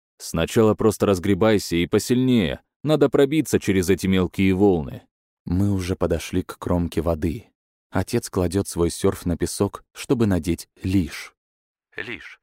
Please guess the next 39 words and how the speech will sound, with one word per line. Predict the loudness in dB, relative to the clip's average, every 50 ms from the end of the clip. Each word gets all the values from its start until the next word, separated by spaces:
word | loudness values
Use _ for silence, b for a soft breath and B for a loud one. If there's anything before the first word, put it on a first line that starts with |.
| _ _ _
Шнур, | -18 -16 -16 -16 -14 -14 -14 -14 -14
прикрепляющийся | -12 -14 -14 -12 -14 -16 -12 -8 -8 -6 -6 -6 -8 -10 -14 -16 -16 -16 -14 -14 -12 -10
одним | -10 -10 -10 -12 -16 -18 -14
концом | -12 -12 -12 -12 -14 -16 -16 -16 -16
к | -12
доске, | -12 -14 -14 -14 _ -14 -14 -14 -14 _ _ _ -10
а | -8 -8
другим | -8 -10 -14 -14 -14 -16 -16 -16
к | -16 -12
ноге | -12 -12 -10 -10 -14 -14
сёрфера. | -14 -12 -10 -10 -10 -10 -10 -10 -10 -10 -10 -14 _ _ _ _ _ _ _ _ -6
Но | -4 -2
я | 0 0 0 0
не | 0 0
могу | -2 -2 -2 -2 -2 -2 -4 -4
последовать | -4 -6 -6 -6 -4 -4 -2 -2 -2 -4 -4 -6 -6
его | -4 -2 -2
примеру, | -2 -2 -4 -2 -2 0 0 0 -2 -4 _ _ _ -10
потому | -6 -4 -2 -2 -2
что | -2 -2 -2 0
у | 0
меня | 2 2 2 2
до | 0 0
сих | -2 -4 -8 -6
пор | -2 -2 -2 0
заколка | 0 -2 -2 0 2 0 2 0 0 -2 -4 -4
в | -4
руках. | -4 -6 -6 -6 -10 -10 -10 -16 _ _ _ _ _ _ _ _ _ _ _ _ -10
Я | -6 -4 -2 -2
оглядываюсь | -2 -2 0 0 0 0 0 0 -2 -2 -2 -2
по | -4 -8
сторонам, | -6 -6 -6 -4 -4 -2 -2 0 -2 -2 -4 _ -6
в | -4 -2 -2
отчаянии | -2 -2 -4 -2 -2 0 0 0 0 0 0
высматривая, | -2 -2 -4 -2 -2 -2 -2 -2 -2 -4 -2 -2 -2 -2
куда | -2 -4 -6 -4 -2 0 0 0 0
мне | 0 0 0 0 0 0
её | 0 0 -2
деть. | -2 -2 -4 -4 -6 -6 -12 -20